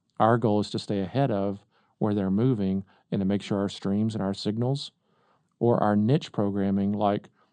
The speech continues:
Texas Panhandle Sports Network. We stream a lot of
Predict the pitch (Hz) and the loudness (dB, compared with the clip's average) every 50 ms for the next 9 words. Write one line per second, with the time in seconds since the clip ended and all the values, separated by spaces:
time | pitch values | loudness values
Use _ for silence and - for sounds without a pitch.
0 | _ _ _ - 131 113 - - - 117 104 104 101 98 - - 110 107 98 - | _ _ _ -2 -2 -2 -2 -2 -2 0 0 0 -2 -2 -4 -4 -4 -4 -4 -2
1 | - 117 110 - - 92 - - - - _ _ _ _ _ _ _ _ _ _ | -2 -2 -2 -2 -4 -6 -6 -10 -16 -20 _ _ _ _ _ _ _ _ _ _
2 | _ _ _ _ _ _ - 113 107 - - 123 113 107 98 101 104 110 113 113 | _ _ _ _ _ _ -2 -2 -2 -2 -2 0 0 2 2 2 2 4 4 4
3 | 113 104 101 98 98 - - | 4 2 0 -2 -6 -10 -18